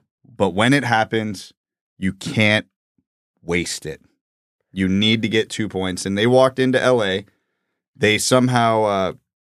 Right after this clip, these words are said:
played worse than the Kings, as you <laughs> mentioned in the first period, but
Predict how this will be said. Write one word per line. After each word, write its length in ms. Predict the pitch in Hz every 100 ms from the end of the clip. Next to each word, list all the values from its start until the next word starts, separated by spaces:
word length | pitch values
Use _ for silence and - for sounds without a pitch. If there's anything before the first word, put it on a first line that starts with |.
| _ _
played 260 | - 104 87
worse 520 | 80 80 117 151 - _ -
than 180 | -
the 80 | 135
Kings, 420 | 131 139 147 - -
as 180 | 113 110
you 160 | 113 -
<laughs> 40 |
mentioned 460 | 120 113 - 131 120
in 120 | 107
the 80 | 123
first 380 | - 131 - -
period, 360 | 131 131 143 151 _ _ _ _ _ _ _ _ -
but 280 | 127 127